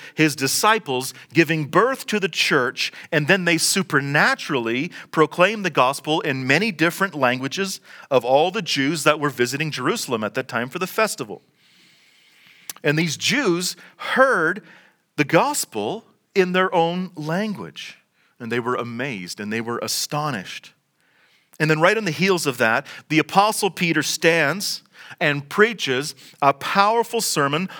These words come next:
all about the gospel of Jesus Christ. And he calls the people to believe in Acts two thirty-eight. "Repent and be baptized,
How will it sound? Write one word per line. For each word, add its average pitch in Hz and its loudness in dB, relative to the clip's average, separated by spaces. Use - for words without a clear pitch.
all 226 4
about 185 4
the 165 -2
gospel 151 2
of 120 0
Jesus 120 -6
Christ. - -10
And 123 0
he 135 0
calls 202 2
the 185 -2
people 175 0
to - -8
believe 127 -2
in 117 -2
Acts 120 -2
two - -6
thirty-eight. 107 -4
"Repent 160 2
and 160 2
be 156 0
baptized, 156 2